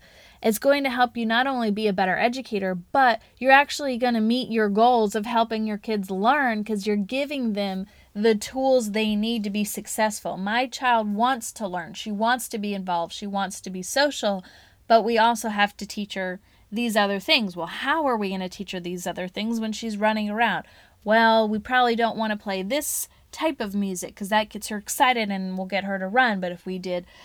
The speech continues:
maybe calmer music, that encourages her to sit. And I'm not saying, "Okay, everyone needs to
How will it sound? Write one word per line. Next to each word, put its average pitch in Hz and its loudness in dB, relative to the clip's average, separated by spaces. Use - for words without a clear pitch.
maybe 196 -4
calmer 269 0
music, 180 -8
that 180 0
encourages 190 -6
her 196 -6
to - -14
sit. - -2
And 220 -2
I'm 226 0
not 247 0
saying, 226 -2
"Okay, 208 0
everyone 220 4
needs 208 -2
to 190 0